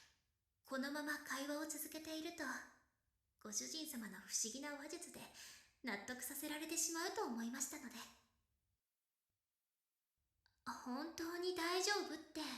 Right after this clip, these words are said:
今更なんで聞き返されるんです？はい、今日の用事はすべて済ませました。ですので、このままご一緒させていただきます。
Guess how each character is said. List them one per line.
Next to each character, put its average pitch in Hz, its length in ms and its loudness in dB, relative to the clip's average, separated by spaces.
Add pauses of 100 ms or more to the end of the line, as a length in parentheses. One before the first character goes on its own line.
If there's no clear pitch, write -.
(960)
今 208 280 -2
更 294 380 2
な 320 160 2
ん 480 60 -2
で - 80 0
聞 - 160 -8 (100)
き - 0 -
返 247 240 2
さ 269 80 2
れ 277 140 4
る 277 120 0
ん 226 60 0
で 233 80 -6
す？ - 200 -8 (2750)
は 381 140 8
い、 - 20 8 (880)
今 339 240 8
日 262 160 0
の - 20 -4 (140)
用 - 0 -
事 285 140 0
は 302 160 4
す 302 200 -2
べ 440 140 6
て 392 80 4 (100)
済 - 60 -2
ま 247 160 2
せ 294 60 -2
ま 311 100 0
し 320 100 2
た。 285 100 2 (920)
で 277 200 -2
す 311 80 -2
の 285 100 2
で、 240 80 -2 (840)
こ 220 120 -4
の 240 120 2
ま 269 120 0
ま 262 160 0 (100)
ご 214 100 0
一 262 240 0
緒 - 20 0
さ 311 120 -2
せ 311 120 -2
て 330 120 4
い 320 80 2
た 339 60 2
だ 330 100 6
き 339 100 2
ま 339 80 2
す。 370 60 2